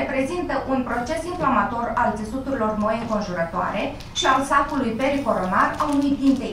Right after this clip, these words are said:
inclus sau parțial erupt. Aceasta este o zonă ideală pentru multiplicarea bacteriilor, fiind dificilă atât autocurățarea cât și pelajul dentar.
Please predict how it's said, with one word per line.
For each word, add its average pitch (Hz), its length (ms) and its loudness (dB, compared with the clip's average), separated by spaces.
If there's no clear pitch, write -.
inclus 320 340 -2
sau 330 120 2
parțial 214 440 0
erupt. 175 260 -4
Aceasta 370 380 -2
este 339 140 -2
o - 20 4
zonă 370 280 4
ideală 247 420 4
pentru 214 180 -2
multiplicarea 247 800 0
bacteriilor, 233 720 0
fiind 302 360 -4
dificilă 277 440 0
atât 339 240 -4
autocurățarea 233 960 0
cât - 120 -8
și - 140 -10
pelajul 254 520 0
dentar. - 360 -2